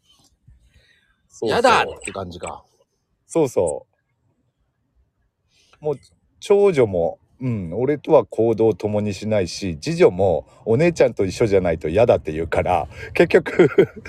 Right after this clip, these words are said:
Speaker 1: <laughs> ね、どっかに連れてくっていうことはなくなったかな。
Speaker 2: 全然なくなってしまったのね。
Speaker 1: うん、そう。
Speaker 2: なんか悲しいね。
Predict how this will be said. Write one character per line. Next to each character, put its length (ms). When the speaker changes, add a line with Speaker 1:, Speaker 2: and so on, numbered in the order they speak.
Speaker 1:
<laughs> 760
ね、 220
ど 120
っ 20
か 120
に 60
連 140
れ 40
て 120
く 100
っ 20
て 120
い 20
う 40
こ 100
と 120
は 220
な 180
く 140
な 120
っ 20
た 240
か 100
な。 400
Speaker 2:
全 240
然 180
な 120
く 80
な 80
っ 20
て 80
し 120
ま 80
っ 60
た 120
の 80
ね。 60
Speaker 1:
う 120
ん、 300
そ 500
う。 1300
Speaker 2:
な 80
ん 60
か 120
悲 240
し 200
い 20
ね。 220